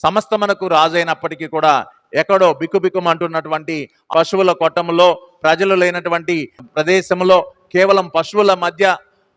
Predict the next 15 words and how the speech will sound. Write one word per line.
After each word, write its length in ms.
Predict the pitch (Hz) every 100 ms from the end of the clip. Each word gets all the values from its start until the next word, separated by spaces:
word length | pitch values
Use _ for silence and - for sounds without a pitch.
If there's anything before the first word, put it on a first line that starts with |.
| _ _
ఆయన 480 | 139 160 165 151 123 - _ _ _ _ _ _ _ _ _ 143
తన 120 | 139
యొక్క 180 | 139 143
జన్మను 640 | 127 143 156 156 143 110 _ _ _ _ _ _ 123
నిర్ధారించుకున్నాడు. 1040 | 135 123 160 170 160 - 151 143 135 127 - _ 123
అక్కడే 320 | - 156 151
ఆయన 500 | 139 139 143 139 113 - _ _
జన్మించాడు. 600 | 117 139 139 135 - 120 123
అటువంటి 800 | 151 180 170 156 165 143 120 - _ -
ఆయన 460 | 123 151 156 127 - _ 143
తన్ను 240 | 151 156
తాను 280 | 156 143 139
తగ్గించుకుంటూ 960 | 131 127 160 165 - 160 160 185 131 - _ 123
మనందరికీ 600 | 131 135 156 170 170 147
నేర్పుతున్నటువంటి 1120 | 139 147 - 160 143 131 135 131 143 127